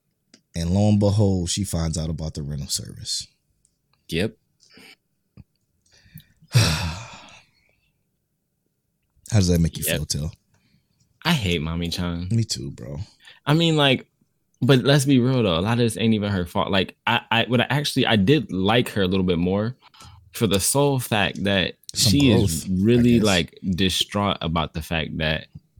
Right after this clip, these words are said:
Speaker 2: he don't like her or he's not, like, fa-, like, fawning over her.
Speaker 1: Right.
Speaker 2: And she's trying to figure out, like, she doesn't wanna be in love, but she's feeling like she might. It, it seems like that's what she might be feeling.
Speaker 1: I'm, I'm
Speaker 2: But
Speaker 1: with
Speaker 2: she's
Speaker 1: you.
Speaker 2: trying to avoid it.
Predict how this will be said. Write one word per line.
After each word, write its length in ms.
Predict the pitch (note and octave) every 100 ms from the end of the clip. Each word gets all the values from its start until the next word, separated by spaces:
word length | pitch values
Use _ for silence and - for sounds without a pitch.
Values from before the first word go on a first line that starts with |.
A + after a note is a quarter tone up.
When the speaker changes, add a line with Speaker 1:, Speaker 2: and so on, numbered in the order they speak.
| _ -
Speaker 2:
he 180 | - G2+
don't 280 | F2+ F2 - -
like 280 | G2+ B2 -
her 240 | C#2+ C2 F2+ - -
or 180 | E2+
he's 300 | F2+ G2 G2+
not, 300 | F#2 F2 E2+ -
like, 200 | E2+ E2
fa-, 240 | - - _
like, 200 | F2+ E2
fawning 440 | - A2 A#2 G#2 D#2
over 180 | D2
her. 240 | E2 D#2 - - -
Speaker 1:
Right. 220 | F2 D#2 -
Speaker 2:
And 200 | F2+ F#2
she's 240 | B2 B2+
trying 140 | - F#2+
to 60 |
figure 240 | F#2 G2 F#2
out, 120 | E2
like, 220 | E2 E2+ _ _ _ - -
she 180 | C3
doesn't 300 | A#2+ G#2+ F#2+
wanna 220 | F#2 G2 F2
be 140 | E2
in 120 | D#2
love, 280 | E2 E2+ D2+
but 120 | D#2+ D#2
she's 340 | F#2 F2 -
feeling 400 | G2+ F#2+ E2+ D#2+
like 300 | D#2 C#2 -
she 200 | - F#2
might. 380 | E2 D#2+ D2+ - _ _ _ _ _ _ _
It, 200 | - A#2+ -
it 120 | C#3
seems 280 | - E3 C3
like 100 | G2+
that's 160 | G2+ G2
what 120 | G2
she 100 | G#2
might 180 | F2+ D2+
be 80 | F2
feeling. 360 | G2+ E2 D2 F2+
Speaker 1:
I'm, 360 | F#2 F2 F2+ D#2
I'm 140 | F2+
Speaker 2:
But 20 |
Speaker 1:
with 120 | F#2+
Speaker 2:
she's 140 | E2+ A2+
Speaker 1:
you. 60 |
Speaker 2:
trying 240 | - G2+ F#2
to 120 | G2+
avoid 400 | F#2 F2 G2+ F2+
it. 180 | D2+